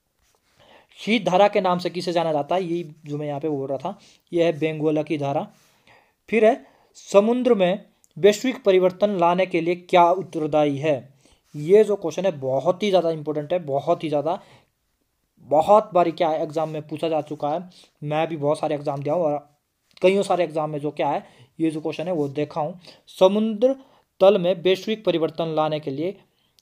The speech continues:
क्या उत्तरदायी है? वो है सुसस्थिकी, सुसस्थिकी। नेक्स्ट है समुद्र लहर कहाँ से ऊर्जा प्राप्त करती है? समुद्रों में जो लहरें चलती है वो कहाँ से भाई क्या है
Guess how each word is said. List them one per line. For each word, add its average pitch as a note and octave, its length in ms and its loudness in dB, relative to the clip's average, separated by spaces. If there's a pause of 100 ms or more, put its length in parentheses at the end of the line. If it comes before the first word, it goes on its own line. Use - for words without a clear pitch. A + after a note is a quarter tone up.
(120)
क्या F3 140 8
उत्तरदायी E3+ 520 4
है? F3+ 60 2
वो E3 260 2
है G#3 100 2
सुसस्थिकी, F3+ 1000 -6 (760)
सुसस्थिकी। F3+ 760 -6 (680)
नेक्स्ट G#3+ 340 2
है C4+ 160 0 (360)
समुद्र B3+ 520 2
लहर F#3 480 2 (760)
कहाँ F#3+ 300 4
से A3 140 -2
ऊर्जा F3+ 320 2
प्राप्त E3 340 0
करती D3 220 -6
है? C#3 40 -4
समुद्रों F3 380 -2
में F3+ 80 0
जो D3+ 120 -2
लहरें D3 280 0
चलती D#3 340 -6
है F3+ 40 0
वो E3 120 0
कहाँ D#3+ 340 -4
से F3 120 -8
भाई D#3+ 160 -6
क्या D#3 240 -2
है F3+ 220 -2